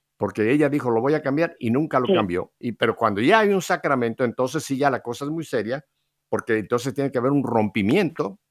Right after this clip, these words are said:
Speaker 1: eh, que es, eh, lo que
Speaker 2: Ujú.
Speaker 1: llamamos, eh, en la
Speaker 2: Ujú.
Speaker 1: iglesia no hay divorcio, ¿no? Lo que viene como lo que se llama una separación, y tú apuntaste, si ya hay niños, olvídate, ya son víctimas. Eh, yo, que, un punto
Speaker 2: Pero
Speaker 1: más antes de
Speaker 2: aparte
Speaker 1: que
Speaker 2: de
Speaker 1: vayamos
Speaker 2: eso
Speaker 1: a nuestros primeros, eh, mensajes, Gisela.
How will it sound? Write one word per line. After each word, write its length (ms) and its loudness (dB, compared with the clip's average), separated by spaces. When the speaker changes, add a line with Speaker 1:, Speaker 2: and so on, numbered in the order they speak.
Speaker 1:
eh, 140 -6
que 120 -4
es, 140 -6
eh, 80 0
lo 140 -4
que 80 -2
Speaker 2:
Ujú. 60 2
Speaker 1:
llamamos, 400 0
eh, 240 0
en 120 0
la 60 2
Speaker 2:
Ujú. 40 0
Speaker 1:
iglesia 260 2
no 80 2
hay 60 0
divorcio, 400 -2
¿no? 260 -2
Lo 160 -10
que 120 -8
viene 280 0
como 240 -4
lo 100 -6
que 80 -20
se 120 -4
llama 80 -2
una 100 -2
separación, 720 -2
y 100 -10
tú 160 0
apuntaste, 720 -2
si 280 -6
ya 100 4
hay 80 4
niños, 440 0
olvídate, 520 -2
ya 120 0
son 220 -4
víctimas. 580 -8
Eh, 260 2
yo, 220 2
que, 180 -6
un 180 -2
punto 280 0
Speaker 2:
Pero 120 4
Speaker 1:
más 80 4
antes 140 4
de 60 -2
Speaker 2:
aparte 80 -2
Speaker 1:
que 60 0
Speaker 2:
de 40 6
Speaker 1:
vayamos 320 4
Speaker 2:
eso 100 -2
Speaker 1:
a 20 0
nuestros 340 -4
primeros, 540 2
eh, 160 4
mensajes, 720 -2
Gisela. 400 0